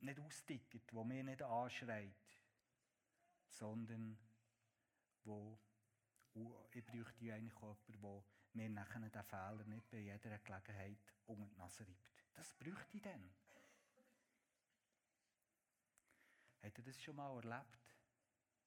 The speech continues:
Dass dir irgendwo eine Schwäche ist sichtbar geworden und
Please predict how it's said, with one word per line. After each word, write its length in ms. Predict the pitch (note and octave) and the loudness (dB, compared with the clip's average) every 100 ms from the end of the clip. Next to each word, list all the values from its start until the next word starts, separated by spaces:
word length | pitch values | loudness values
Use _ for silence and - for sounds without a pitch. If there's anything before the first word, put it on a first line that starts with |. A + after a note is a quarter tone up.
| _ _ _ _ _ _ _ _ _ _ _ _ _ _ _ _ _ _ _ _ _ _ - | _ _ _ _ _ _ _ _ _ _ _ _ _ _ _ _ _ _ _ _ _ _ -12
Dass 220 | G#2+ - - _ _ _ _ _ - | -10 -10 -14 _ _ _ _ _ 2
dir 160 | A#2+ | 4
irgendwo 720 | B2 B2 A#2+ B2 C3+ C3 A#2+ A2 | 4 4 4 4 4 2 0 -4
eine 140 | C3 | -6
Schwäche 480 | G#2+ A#2 C3+ - D#3 | 2 6 6 4 -2
ist 200 | C3+ - | -2 -2
sichtbar 440 | C3+ C3+ C3 C#3 A#2+ | -2 -4 -4 -4 -2
geworden 640 | A#2+ A#2 B2 C3+ B2 A#2+ - - _ _ _ _ _ _ | 0 0 -2 -4 -8 -10 -16 -20 _ _ _ _ _ _
und 80 | - | 0